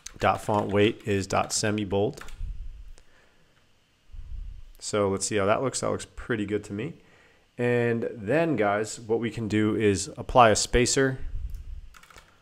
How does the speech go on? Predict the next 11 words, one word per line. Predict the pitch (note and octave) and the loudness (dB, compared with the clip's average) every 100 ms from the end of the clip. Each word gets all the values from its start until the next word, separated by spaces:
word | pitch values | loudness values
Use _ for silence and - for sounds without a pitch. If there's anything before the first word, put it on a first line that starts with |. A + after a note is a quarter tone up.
| - - - _ - - - | -20 -20 -20 _ -20 -20 -8
to | - A2 G2+ | 0 2 4
get | A2 E2+ | 4 4
everything | A2 G#2 G2+ A2+ A2 | 2 0 0 0 2
over | G#2+ G2+ G#2 | 2 4 2
to | - A2 G2+ | 2 -2 -2
the | F#2+ G2 | -4 -4
left | F#2 G2+ | 0 0
side | - G2 F#2+ | 4 4 4
of | F2 | -2
the | |
screen. | E2 - B2+ C3 | -6 0 0 2